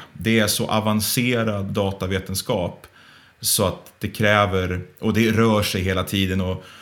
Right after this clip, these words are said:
ta G P T tre som jag nämnde, som kan, som hitta på och skriva egna kreativa texter.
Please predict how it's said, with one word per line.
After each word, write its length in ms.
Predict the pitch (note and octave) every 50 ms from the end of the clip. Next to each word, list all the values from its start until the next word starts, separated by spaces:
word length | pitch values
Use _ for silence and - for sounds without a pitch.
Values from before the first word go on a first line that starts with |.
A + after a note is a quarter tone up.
| - - -
ta 180 | - A2 G#2+
G 140 | G2+ G#2 F#2+
P 100 | - -
T 60 | -
tre 260 | F2+ - A2 A2 G#2+ G2+
som 160 | - - G2
jag 100 | G2 F#2+
nämnde, 260 | F#2 F#2 F#2 F#2+ F#2+
som 140 | - G2 F#2
kan, 240 | - G2+ F#2 F#2 E2+
som 180 | - - -
hitta 220 | E2+ - - F#2 E2+
på 260 | - - G#2 G2 F#2+
och 100 | F#2+ F2+
skriva 460 | - - F#2 F#2 F2+ G2 F#2+ G2 F#2
egna 420 | F#2+ F#2 F2+ F2 F#2 G2 F#2+ F2+
kreativa 680 | F2 F2 - G2+ F#2+ F#2+ F#2+ F2+ F2 - - F2+ F2+ F2
texter. 640 | F2+ - - G#2+ A2 - - - - A#2 F#2 - D2+